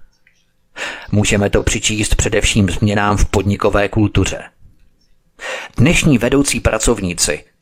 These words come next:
mají málo kdy skutečný osobní zájem na úspěchu či neúspěchu společnosti, kterou vedou. Mohou si proto dovolit vytvářet nesmyslná pracovní místa,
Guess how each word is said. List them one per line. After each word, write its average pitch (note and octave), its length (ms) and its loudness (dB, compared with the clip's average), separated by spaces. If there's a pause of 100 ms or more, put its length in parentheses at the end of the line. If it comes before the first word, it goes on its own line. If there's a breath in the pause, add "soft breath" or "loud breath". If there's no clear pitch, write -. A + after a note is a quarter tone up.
mají A#2+ 280 0
málo G#2 360 2
kdy F2+ 180 -2
skutečný G2+ 720 -2
osobní G2+ 560 0
zájem F#2+ 380 0
na F#2 180 -4
úspěchu G2+ 460 -4
či F#2+ 160 -2
neúspěchu F#2+ 600 -4
společnosti, G2+ 720 -2 (160 loud breath)
kterou G#2+ 320 2
vedou. C#2 420 -4 (840 loud breath)
Mohou A2 380 2
si D3+ 180 -2
proto C3+ 360 -2
dovolit B2 500 0
vytvářet A2+ 640 0
nesmyslná G#2+ 680 0
pracovní G2+ 520 -2
místa, F2 400 -2